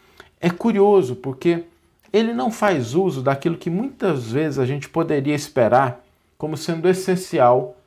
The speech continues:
para as grandes transformações. Jesus não se vale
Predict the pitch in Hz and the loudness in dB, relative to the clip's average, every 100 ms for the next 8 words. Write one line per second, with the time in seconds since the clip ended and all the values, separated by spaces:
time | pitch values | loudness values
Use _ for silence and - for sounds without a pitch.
0 | _ - 170 165 151 117 110 123 135 120 | _ 2 2 4 2 0 -2 0 -2 -4
1 | - - 131 131 - 117 104 92 92 - | -8 -4 -2 -4 -4 -4 -4 -6 -10 -14
2 | 64 - - _ _ _ _ _ - 139 | -14 -16 -20 _ _ _ _ _ -12 -2
3 | 160 185 214 202 185 - 131 143 175 165 | 0 0 -2 -2 -4 -4 0 2 2 2
4 | 104 92 | 0 -6